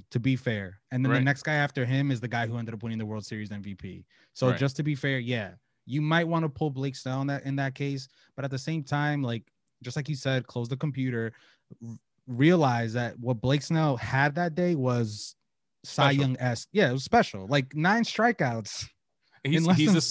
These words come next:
Speaker 2: Cy Young,
Speaker 1: innings.
Speaker 2: he's a Cy Young winner. You know what I mean? Like,
Speaker 1: Yeah.
Speaker 2: that's, that's who he's been in the past. So who knows? Maybe that's who you have on that particular day.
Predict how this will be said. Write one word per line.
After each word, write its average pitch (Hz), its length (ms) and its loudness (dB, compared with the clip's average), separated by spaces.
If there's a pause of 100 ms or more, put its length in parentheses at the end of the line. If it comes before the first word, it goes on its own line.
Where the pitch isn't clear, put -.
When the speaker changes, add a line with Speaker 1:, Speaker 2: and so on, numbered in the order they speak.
Speaker 2:
Cy 160 60 6
Young, 151 240 4
Speaker 1:
innings. 107 120 -6
Speaker 2:
he's 127 240 -2
a 147 80 0
Cy 127 220 2
Young 139 260 0
winner. 139 400 -2
You 110 140 0
know 120 100 4
what 131 140 2
I 131 40 0
mean? 123 220 0
Like, 104 260 -2
Speaker 1:
Yeah. 202 100 -2
Speaker 2:
that's, 104 320 -2 (100)
that's 117 260 -2
who 131 140 -2
he's 120 160 2
been 123 180 -2
in 113 80 -2
the 110 80 -6
past. 123 380 -8
So 98 100 -6
who 113 160 -2
knows? 123 260 0
Maybe 104 220 -2
that's 113 180 -2
who 113 100 -8
you 104 120 -6
have 107 240 -4
on 87 80 -8
that 90 180 -8
particular 95 440 -10
day. 101 240 -14